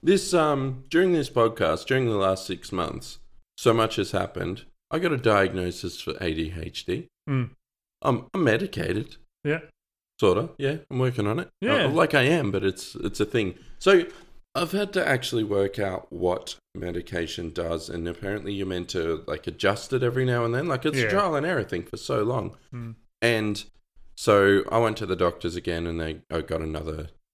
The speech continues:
Speaker 1: appointment with the neuro.
Speaker 2: Yep.
Speaker 1: I'm probably going on to either a higher dose or a different med, or,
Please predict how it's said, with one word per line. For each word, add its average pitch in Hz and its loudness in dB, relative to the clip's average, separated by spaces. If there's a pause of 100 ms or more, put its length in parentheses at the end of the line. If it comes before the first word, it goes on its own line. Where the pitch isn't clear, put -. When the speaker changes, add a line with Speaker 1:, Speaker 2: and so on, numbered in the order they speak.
(240)
Speaker 1:
appointment 76 -6
with 71 -10
the - -8
neuro. 98 0 (320)
Speaker 2:
Yep. 147 -2 (300)
Speaker 1:
I'm 92 -6
probably 87 -2
going 80 -4
on 80 -8
to 82 -4
either 82 -2
a 78 -6
higher 82 -2
dose 104 0
or 85 0
a 80 -2
different 78 -8
med, 104 0
or, 82 0